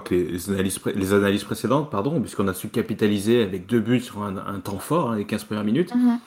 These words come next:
Speaker 1: Et puis on savait qu'on n'allait pas pouvoir garder ce rythme-là. Et par contre, on a mal, très très mal géré ce temps faible. Euh,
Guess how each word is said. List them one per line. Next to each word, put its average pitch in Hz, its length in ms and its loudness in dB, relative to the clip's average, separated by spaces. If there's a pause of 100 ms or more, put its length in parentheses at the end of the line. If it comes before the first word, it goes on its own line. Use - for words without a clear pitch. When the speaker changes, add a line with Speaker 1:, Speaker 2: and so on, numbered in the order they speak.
(240)
Speaker 1:
Et 98 80 -4
puis 113 200 4
on 98 120 4
savait 123 320 6
qu'on 110 220 0
n'allait 92 220 2
pas 131 140 2
pouvoir 127 360 -2
garder 113 340 2
ce 113 160 -4
rythme-là. 110 460 2
Et 123 60 4
par 104 120 -2
contre, 170 240 -2
on 98 60 -2
a 95 60 -4
mal, 123 360 2
très 147 280 -2
très 113 180 -2
mal 113 180 4
géré 107 300 0
ce - 80 -8
temps 104 120 -8
faible. 147 360 2 (480)
Euh, 101 680 4